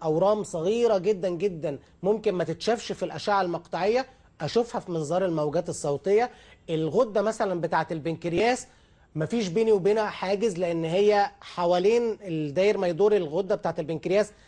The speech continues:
الاثنى عشر معدي، فأنا أقدر أبقى بالمنظار بيني وبين البنكرياس فقط مليمترات صغيرة جدا. لو عندي مثلا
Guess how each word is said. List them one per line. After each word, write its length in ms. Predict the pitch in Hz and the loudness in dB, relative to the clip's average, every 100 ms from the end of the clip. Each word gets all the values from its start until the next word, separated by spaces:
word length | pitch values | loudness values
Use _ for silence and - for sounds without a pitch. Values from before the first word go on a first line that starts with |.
| - 165 | -10 -6
الاثنى 380 | 165 208 202 185 | 0 0 0 0
عشر 320 | 202 214 175 | 2 0 -2
معدي، 460 | 170 170 196 202 | 0 -2 -2 -4
فأنا 360 | 180 165 175 208 | -6 -4 -2 0
أقدر 320 | 208 175 170 - _ _ _ _ _ _ _ - | 0 0 -2 -6 _ _ _ _ _ _ _ -2
أبقى 240 | 196 196 190 | 0 2 -2
بالمنظار 540 | 185 185 156 208 214 - _ _ - | -2 -2 0 0 0 -4 _ _ -4
بيني 380 | 147 240 262 220 | 0 2 2 2
وبين 360 | 185 214 233 | 2 2 2
البنكرياس 640 | 202 170 170 175 196 214 - | 2 -2 -4 0 0 -2 -4
فقط 440 | 247 254 226 - | -4 0 0 -2
مليمترات 760 | 202 226 226 208 185 - 202 214 | 0 0 2 0 0 0 0 0
صغيرة 480 | - 165 190 214 175 | -4 -2 2 2 2
جدا. 400 | 165 202 214 220 - - - | 0 0 0 -2 -6 -14 -2
لو 160 | 185 | 2
عندي 360 | 185 196 220 190 | 2 2 0 -2
مثلا 420 | 190 - 185 175 | -2 -2 -2 -2